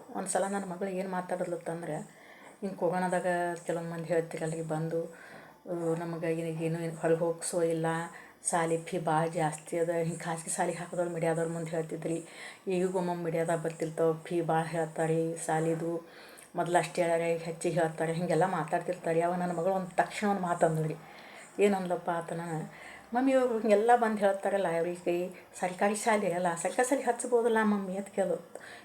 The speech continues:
ಎಷ್ಟು, ಆ, ಶಾರ್ಪ್ ಅಲ್ರಿ ಅವ್ರು ಹುಡುಗ-, ಹುಡುಗರಿಗೇನು. ತಕ್ಷಣ ಇದ್ರ ಬಗ್ಗೆನೇ ಯಾಕೆ ನಾ ಮಾತಾಡಬಾರ್ದು ಅನಿಸ್ತು ರೀ. ಖರೆ ಅಲ್ರಿ ಅದು, ಎಲ್ಲ ನಮಗೆ ಫೀ ಇಲ್ಲ, ಏನೂ ಇಲ್ಲ, ಬಟ್ಟೆ ಕೊಡ್ತದ, ಊಟ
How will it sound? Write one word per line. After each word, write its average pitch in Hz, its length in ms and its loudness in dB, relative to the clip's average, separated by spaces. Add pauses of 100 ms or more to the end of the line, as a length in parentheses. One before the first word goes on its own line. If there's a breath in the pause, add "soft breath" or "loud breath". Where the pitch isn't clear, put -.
(120)
ಎಷ್ಟು, 247 180 8
ಆ, 208 720 8
ಶಾರ್ಪ್ 196 460 8
ಅಲ್ರಿ 208 180 6
ಅವ್ರು 202 200 2
ಹುಡುಗ-, 180 340 0
ಹುಡುಗರಿಗೇನು. 180 560 0 (600 loud breath)
ತಕ್ಷಣ 240 300 10
ಇದ್ರ 240 140 10
ಬಗ್ಗೆನೇ 214 300 4
ಯಾಕೆ 196 220 2
ನಾ 185 80 2
ಮಾತಾಡಬಾರ್ದು 160 800 2
ಅನಿಸ್ತು 156 320 -2
ರೀ. 160 80 -4 (720 loud breath)
ಖರೆ 294 140 8
ಅಲ್ರಿ 269 240 8
ಅದು, 220 400 4
ಎಲ್ಲ 226 340 4
ನಮಗೆ 247 280 4
ಫೀ 226 120 -2
ಇಲ್ಲ, 233 260 6 (200)
ಏನೂ 196 300 2
ಇಲ್ಲ, 208 160 2 (420)
ಬಟ್ಟೆ 185 320 4
ಕೊಡ್ತದ, 180 560 2
ಊಟ 170 300 2